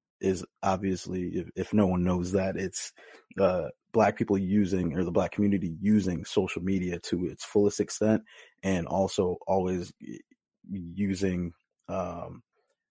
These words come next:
the aspects that work best with their business to push their message, message forward and get engagement, um, from the community. You know, it's one thing to put a beautiful picture up.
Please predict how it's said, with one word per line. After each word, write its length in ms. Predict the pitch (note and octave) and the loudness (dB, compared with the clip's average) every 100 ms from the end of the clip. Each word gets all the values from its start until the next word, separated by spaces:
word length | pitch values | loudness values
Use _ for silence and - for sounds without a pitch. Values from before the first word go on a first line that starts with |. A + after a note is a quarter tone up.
| _ | _
the 140 | G#2+ A2 | 0 2
aspects 500 | G#2 G2 - F#2+ - | 2 2 2 0 2
that 180 | F#2 E2+ | 0 2
work 160 | G2 - | -2 0
best 320 | G2 F2+ - | 0 0 -4
with 120 | F2+ | -4
their 140 | D2+ | -2
business 600 | D#2 F2+ F#2 F#2 F2 - - | -2 -2 0 0 -2 -4 -8
to 340 | - F#2+ F2 E2+ | -6 -4 -4 -6
push 200 | - G2 | 0 2
their 100 | - | 2
message, 320 | F#2+ F2+ F2+ F2 - - | 0 -2 -4 -8 -12 -4
message 360 | G2+ G2 G2 F2 | 0 0 -2 -4
forward 320 | G#2+ G#2+ G2 | 2 4 2
and 300 | G#2 G#2 F#2+ | 0 0 0
get 140 | F#2 F2 | -2 -4
engagement, 680 | F#2 - G2+ F2+ E2+ C#2 - _ - - - _ | -4 0 0 0 -4 -8 -10 _ -20 -20 -20 _
um, 320 | F#2+ F2+ F2 | -2 -2 -2
from 300 | - - G#2+ | -6 0 2
the 100 | F#2 | 2
community. 540 | F2 G2 F2+ F2 - - | -2 -4 -4 -6 -8 -6
You 140 | G2 | -4
know, 200 | F#2 F2+ | -4 -4
it's 180 | E2+ - - | -6 -8 2
one 220 | A2 A2+ | 4 6
thing 140 | A2 | 4
to 80 | G2 | 2
put 160 | - G2+ | 4 2
a 40 | |
beautiful 360 | F2 G#2+ F#2 F2+ | 4 2 2 -2
picture 400 | B2 - G2 | -4 -2 -2
up. 120 | F#2+ | -2